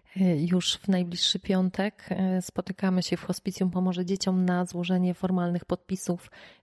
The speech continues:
e, i zobowiązania, e, że będziemy zbierać, e, pieniądze, tak jak we wcześniejszych edycjach, e, właśnie, e, dla dzieciaków. I pierwszego czerwca będziemy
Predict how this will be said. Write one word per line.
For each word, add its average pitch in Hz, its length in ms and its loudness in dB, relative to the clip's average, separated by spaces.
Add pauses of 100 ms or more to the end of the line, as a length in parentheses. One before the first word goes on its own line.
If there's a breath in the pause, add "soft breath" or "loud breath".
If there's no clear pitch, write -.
e, 180 180 4
i 180 120 2
zobowiązania, 175 880 2
e, 165 360 -2
że 160 460 0
będziemy 165 520 0
zbierać, 165 580 -2
e, 151 260 -2
pieniądze, 160 720 0
tak - 200 -4
jak - 240 -8
we 160 60 -4
wcześniejszych 175 640 0
edycjach, 165 560 -4 (600 loud breath)
e, 180 100 4
właśnie, 165 960 0 (360)
e, 165 40 0
dla 160 220 0
dzieciaków. 160 760 -4 (400 loud breath)
I 185 160 2
pierwszego 170 500 0
czerwca 165 720 -2
będziemy 165 680 0